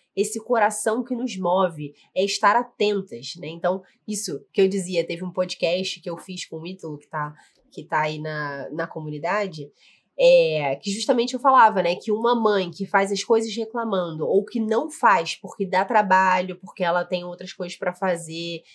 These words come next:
e que ela fica reclamando das coisas, ela ama mais a si mesma do que ao filho. Ou seja, a gente tá reclamando de uma coisa que é o nosso dever fazer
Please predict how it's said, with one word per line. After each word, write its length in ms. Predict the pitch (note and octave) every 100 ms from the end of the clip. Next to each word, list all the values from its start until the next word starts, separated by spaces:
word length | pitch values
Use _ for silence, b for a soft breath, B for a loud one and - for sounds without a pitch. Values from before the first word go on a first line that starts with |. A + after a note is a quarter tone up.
| b
e 100 | F3
que 80 | D#3
ela 160 | F3+ F3+
fica 240 | F3+ F3+
reclamando 580 | F#3+ F#3 F3+ E3 E3 D#3+
das 160 | D3+ D3+
coisas, 320 | A3+ A3+ G#3+
ela 220 | G#3 G#3
ama 300 | G#3+ C4 C4+
mais 280 | A3+ A3 C4+
a 60 |
si 180 | C4+ -
mesma 380 | A#3+ G#3+ A#3+ C4
do 80 | C4
que 100 | C4
ao 100 | C#4+
filho. 440 | - A3+ G3 - _ _ _ _ _ _ _
Ou 100 | F#3+
seja, 420 | F#3+ G#3 F3+ D3 - _ _ _ _ -
a 80 |
gente 260 | G#3 C#4 -
tá 80 | C4+
reclamando 580 | C#4 C4 C4 A#3 A#3+ C4
de 120 | B3+
uma 160 | A#3+
coisa 320 | A#3+ A3+ A#3 A3+
que 240 | - A#3+
é 80 | B3+
o 80 | B3+
nosso 320 | A#3+ C4 A3
dever 500 | C4 G3 F#3+ C#4+ C#4
fazer 560 | - A3 F#3 G#3+ G#3+